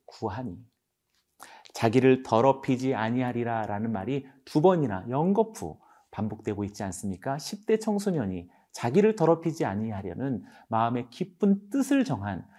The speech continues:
아, 그런 감동을 오늘 우리가 얻게 됩니다. 사랑하는 여러분, 팬데믹과 암울한 시대가 우리들에게 펼쳐지지만, 아, 지금 다니엘도 마찬가지지만,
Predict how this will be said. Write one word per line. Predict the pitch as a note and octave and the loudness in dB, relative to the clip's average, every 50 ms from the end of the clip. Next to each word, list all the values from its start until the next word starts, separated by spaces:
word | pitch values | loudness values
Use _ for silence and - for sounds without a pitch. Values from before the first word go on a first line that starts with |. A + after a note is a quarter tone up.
| - _ - _ - | -20 _ -20 _ -4
아, | F#2+ G2 G2+ G2+ G2 | -2 0 0 0 0
그런 | - A#2 A#2+ A#2 - | -2 -2 -4 -4 -4
감동을 | - F#2+ G2 A2 A#2 A#2+ D3 D3+ C3 G#2 G#2 C3 E3+ G#3 G3+ | -6 -4 -2 -2 0 2 2 2 2 2 0 0 -2 -4 -6
오늘 | - F#2+ F#2+ G2 | -6 -6 -6 -6
우리가 | F#2 F2 - - F#2+ F#2+ G2 G2 - - _ - | -6 -6 -8 -6 -6 -6 -6 -6 -8 -14 _ -10
얻게 | F2+ F2+ - _ - G#2+ G2+ G2 | -10 -10 -10 _ -6 -4 -4 -4
됩니다. | G2+ F#2+ F#2+ G2 - - - - - - - _ _ _ _ _ _ | -6 -8 -8 -8 -8 -10 -16 -20 -20 -20 -20 _ _ _ _ _ _
사랑하는 | - A#2+ A2+ A#2 A#2 A2+ A2+ | -4 -2 -2 0 0 -2 -2
여러분, | A2 G#2+ G2+ G#2 A2 G#2+ G#2+ | -2 -2 -2 -2 -4 -4 -4
팬데믹과 | - B2 A#2+ A2+ A#2+ A2+ A2 G#2+ G#2+ - - A2+ G#2+ G#2+ G#2+ G#2+ G#2+ A2 A2 - - - - - - - | -4 -4 -2 -2 0 -2 -2 -2 -6 -6 -4 -2 0 2 2 0 0 -2 -4 -8 -14 -20 -20 -20 -16 -4
암울한 | F2 G2+ A#2 B2 B2 B2+ B2 A#2+ A#2 | -2 2 4 6 6 6 4 4 2
시대가 | A2 - - - A2+ A2 A2+ A2 G#2+ G#2+ G#2+ G#2+ F#2+ | -2 -6 -4 -4 -2 -2 0 0 0 0 0 -2 -2
우리들에게 | G#2+ G#2 F#2+ G2+ G#2 F#2+ G#2+ G#2+ | -4 -4 -2 -4 -2 -2 -4 -6
펼쳐지지만, | - B2+ A2+ - A#2+ G#2+ - G2 - - G2+ F#2+ F#2+ G2+ A#2 D3+ F3 F#3+ F3+ _ _ _ _ _ _ _ | -4 -8 -6 -6 -6 -8 -8 -10 -12 -6 -4 -4 -4 -2 -4 -4 -6 -6 -10 _ _ _ _ _ _ _
아, | G2 G#2 G#2 G#2+ G#2 | -4 -4 -4 -4 0
지금 | - D3+ F3+ F3 E3+ D#3+ | 0 2 4 4 2 0
다니엘도 | - B2+ B2 B2+ B2+ B2+ A#2 C3 | 0 0 2 2 2 2 0 0
마찬가지지만, | A2+ F#2+ - - B2 A#2+ A#2 A#2 A2+ F#2 G2 - - C3+ D#3+ D#3 B2 - | -2 -2 -4 -6 -8 -6 -4 -4 -6 -6 -8 -12 -6 -6 -4 -4 -6 -8